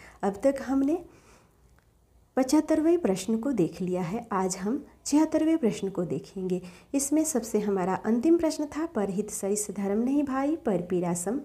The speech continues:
नहीं अधमाई।" इस पंक्ति के रचयिता कौन है? तो तुलसीदास जी इस पंक्ति के रचयिता है।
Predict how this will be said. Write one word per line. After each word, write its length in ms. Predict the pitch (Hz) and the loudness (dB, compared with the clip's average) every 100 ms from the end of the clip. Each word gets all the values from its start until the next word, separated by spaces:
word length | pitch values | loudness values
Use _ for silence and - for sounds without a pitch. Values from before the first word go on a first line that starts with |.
| - | -2
नहीं 300 | 302 269 175 | 0 2 2
अधमाई।" 440 | 190 170 156 175 - - - | 0 -4 -4 -4 -6 -18 -6
इस 140 | 196 196 | -6 -2
पंक्ति 320 | 196 180 180 | 0 0 -2
के 140 | 185 | 0
रचयिता 460 | 175 175 180 175 175 | 0 0 -2 -2 -6
कौन 240 | 175 220 | -4 -4
है? 240 | 247 359 - - - | 0 -2 -4 -14 -4
तो 80 | 190 | -2
तुलसीदास 600 | 190 175 175 190 170 170 | 2 0 2 0 0 0
जी 140 | 180 | 0
इस 140 | 180 - | 0 -2
पंक्ति 340 | 180 175 214 | -4 0 0
के 140 | 220 240 | 2 2
रचयिता 440 | 233 240 240 269 | 2 0 -2 -4
है। 220 | 254 339 | -4 -6